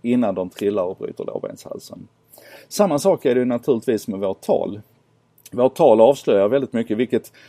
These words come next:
tempo pratar vi i, vilken tonhöjd pratar vi i och så vidare. Och genom att låta Alexa eller andra smarta assistenter som ligger och lyssnar hela tiden inte bara analysera vad vi säger utan också hur vi säger det,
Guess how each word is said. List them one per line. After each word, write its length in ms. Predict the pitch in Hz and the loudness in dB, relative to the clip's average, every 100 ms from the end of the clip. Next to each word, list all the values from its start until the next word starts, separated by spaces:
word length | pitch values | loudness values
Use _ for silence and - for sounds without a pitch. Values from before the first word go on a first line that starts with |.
| _ - | _ 0
tempo 340 | 156 120 - | 2 2 0
pratar 460 | - 127 123 - 110 | 0 0 0 0 0
vi 300 | 101 104 104 | 0 0 0
i, 40 | |
vilken 340 | 104 110 113 104 | 0 -4 -6 -6
tonhöjd 540 | - 117 117 117 104 | -4 -2 -2 -2 -4
pratar 400 | - 110 - 107 | -2 -4 0 -2
vi 400 | 98 98 95 98 | 0 -2 0 -2
i 60 | 95 | -2
och 160 | 107 | -6
så 120 | 101 98 | -6 -4
vidare. 480 | 101 101 95 92 | -4 -2 -4 -6
Och 160 | - 113 | -6 -2
genom 340 | 127 131 127 | 0 0 -2
att 180 | 127 120 | -4 -4
låta 460 | 135 127 - 127 123 _ _ _ - | -4 -4 -2 -4 -4 _ _ _ -4
Alexa 680 | 139 165 147 - 120 110 110 | 0 2 0 -2 2 6 6
eller 120 | 113 | 4
andra 340 | 139 160 123 113 | 2 0 0 0
smarta 440 | - 135 147 131 | 0 -2 0 -2
assistenter 540 | 113 113 - 113 107 | -2 -6 -4 -4 -4
som 160 | 104 120 | -4 -2
ligger 220 | 113 101 | -2 0
och 80 | 104 | 0
lyssnar 460 | 104 107 - 98 107 | 0 -2 -4 -8 -8
hela 220 | 107 98 | -6 -6
tiden 340 | - 95 92 | -4 -4 -4
inte 200 | 110 117 | -4 -2
bara 240 | 113 143 120 | 0 0 -2
analysera 640 | 107 101 104 127 98 95 | -4 -6 -6 -4 -2 -4
vad 380 | 104 131 90 92 | -2 -2 -2 -4
vi 120 | 98 | -6
säger 600 | - 135 92 92 - 104 | -6 -6 -6 -6 -6 -6
utan 220 | 101 104 | -6 -8
också 280 | 104 95 - | -8 -8 -12
hur 280 | 110 143 95 | -4 -2 -2
vi 140 | 95 | -4
säger 400 | - 151 - - | -6 -8 -8 -10
det, 100 | - | -14